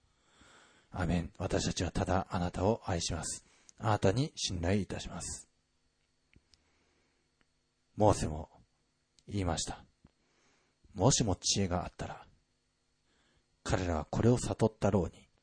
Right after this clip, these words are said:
自分の終わりもわきまえたろうに、彼らの岩が彼らを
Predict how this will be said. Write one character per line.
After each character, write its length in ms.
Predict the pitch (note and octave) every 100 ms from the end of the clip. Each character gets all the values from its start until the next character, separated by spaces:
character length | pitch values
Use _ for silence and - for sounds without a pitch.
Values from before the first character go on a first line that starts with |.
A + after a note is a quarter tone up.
| _ _ _ _ _ -
自 140 | - G2
分 180 | A2+
の 160 | A2+ A2 -
終 120 | B2+
わ 120 | B2
り 100 | A#2+
も 280 | A#2 C3+ -
わ 120 | F#2 F2+
き 140 | G#2+
ま 100 | F#2
え 60 | -
た 100 | F2+
ろ 180 | F2
う 40 | -
に、 160 | - _ _ - - - - - - _ _ _ _
彼 280 | - G3 E3
ら 60 | A2+
の 200 | F#2 - _
岩 320 | C#3+ E3 F#3
が 280 | D3 C#3 D3 _
彼 260 | - G#2+ F#2
ら 140 | F2
を 200 | E2+